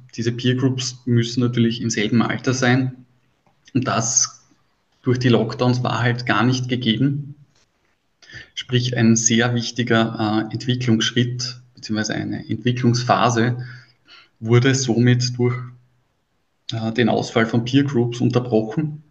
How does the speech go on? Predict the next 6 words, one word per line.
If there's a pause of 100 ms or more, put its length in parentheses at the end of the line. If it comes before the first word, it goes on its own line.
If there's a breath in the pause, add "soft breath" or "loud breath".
(1400)
Und
teilweise
hat
Social
Media
übernommen,